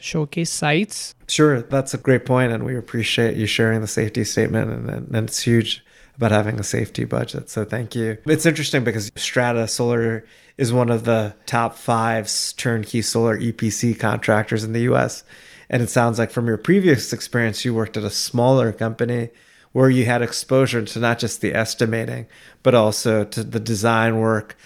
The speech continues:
Speaker 2: specifically procurement. Can you talk about how that has helped you in your current role?
Speaker 1: The exposure to different departments as beyond cost estimating, procurement, R and D,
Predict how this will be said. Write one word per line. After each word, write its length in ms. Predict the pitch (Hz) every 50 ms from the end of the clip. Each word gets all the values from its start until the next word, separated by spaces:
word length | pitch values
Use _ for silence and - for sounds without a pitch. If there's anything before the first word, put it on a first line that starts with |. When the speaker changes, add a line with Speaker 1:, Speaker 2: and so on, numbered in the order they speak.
| - _
Speaker 2:
specifically 800 | - - - 139 - - - - - - 117 107 - - 113 104
procurement. 720 | - - 113 104 - - 120 117 117 113 113 113 113 - - - - - -
Can 120 | - 139
you 80 | 147 151
talk 240 | - 165 151 143
about 260 | - 127 131 120 113 104
how 200 | 117 117 117 113
that 160 | 110 107 98
has 240 | 101 113 101 - -
helped 320 | 113 113 107 - - -
you 320 | 113 113 110 110 110 110 110 110
in 40 |
your 140 | 110 107 107
current 340 | 101 - - 117 110 113 -
role? 380 | 98 117 127 131 135 143 147 - _ _ _ _ _ _ _
Speaker 1:
The 80 | - 180
exposure 680 | - - - - 220 214 226 233 208 - - 196 190
to 540 | - - - - 190 170 160 156 151 135 - _ _ _ _ _ _ -
different 720 | 208 202 - - - 202 196 190 185 185 180 175 160 - _ _ _ _ 170
departments 1000 | 170 160 - - - 180 180 180 175 175 170 165 165 160 - - - - - - - - - - _ _ _
as 200 | - 175 - - - - 160
beyond 580 | 156 180 170 175 175 175 170 170 165 165 151 - -
cost 240 | - 190 170 - -
estimating, 720 | 180 170 165 - - - 170 165 156 156 151 151 151 147 147
procurement, 640 | - - 160 - - 170 160 151 151 147 143 147 147
R 160 | 151 151 147
and 180 | 143 147 147 139
D, 460 | 156 151 147 151 147 147 147 143